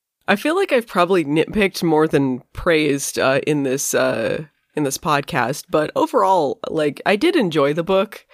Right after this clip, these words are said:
Like, I wished it was a little more streamlined, but, uh, I do like how they were written. I think Elizabeth Storm is one of the best authors in the series. I mean, like, she, uh, she did Pulitzer, and that's considered one of the best. So,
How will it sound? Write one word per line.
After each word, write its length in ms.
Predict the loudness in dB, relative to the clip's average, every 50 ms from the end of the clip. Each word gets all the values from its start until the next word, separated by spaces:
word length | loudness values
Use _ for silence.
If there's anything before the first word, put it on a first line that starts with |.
| -20 -20 -20 -20 _ _
Like, 200 | -2 -2 -2 0 0
I 100 | 0 2
wished 260 | 2 2 0 2 2
it 80 | 0 0
was 140 | 0 0 0
a 60 | 0
little 160 | 0 0 0
more 260 | 0 0 0 0 0
streamlined, 840 | -2 -4 -8 -6 -4 -4 -2 -2 0 2 2 2 4 4 2 0 -2 -4 0
but, 400 | 2 2 2 2 0 -2 -2 -2
uh, 260 | -2 -2 -2 -4 -4 -2
I 100 | -2 -2
do 160 | 0 -2 -2
like 260 | 0 0 0 0 0
how 120 | -2 -2 -2
they 120 | 0 0
were 320 | 0 2 2 0 0 -2 -4
written. 460 | -2 0 0 2 2 2 2 2 2 0
I 80 | 0
think 220 | 0 -2 -2 -2 0
Elizabeth 400 | 0 -2 -2 -2 -2 -2 -2 -2
Storm 460 | -2 -2 -2 0 0 0 0 -2 -2
is 440 | -2 -2 -4 -4 -4 -6 -6 -4 0
one 120 | 0 2
of 60 | 2 2
the 40 |
best 240 | 2 0 0 0 0
authors 600 | 2 2 2 2 2 2 2 2 0 -2 -6 -6
in 180 | -4 -4 -4 -2
the 140 | -2 -2 -2
series. 500 | -2 -2 -2 -2 0 0 0 -2 -2 -2
I 60 | -2
mean, 160 | -2 -2 -2 -2
like, 200 | -2 -4 -4 -4
she, 320 | -4 -2 -2 0 2 2
uh, 320 | 2 4 2 2 2 0 -4 _ _ _ _ _ _ _ _ _ _ _ _ _ _ _ _ -20 -12
she 140 | -10 -8 -6
did 220 | -4 -6 -6 -2
Pulitzer, 560 | 0 2 4 4 2 2 2 2 2 4 4
and 100 | 2 2
that's 260 | 2 2 0 0 -2 -4
considered 460 | -2 -4 -2 -2 -2 0 0 0 0
one 100 | -2 -4
of 60 | -4
the 60 | -2 -2
best. 480 | 0 2 2 2 2 0 -4 -6 -2
So, 300 | 2 2 4 4 4 0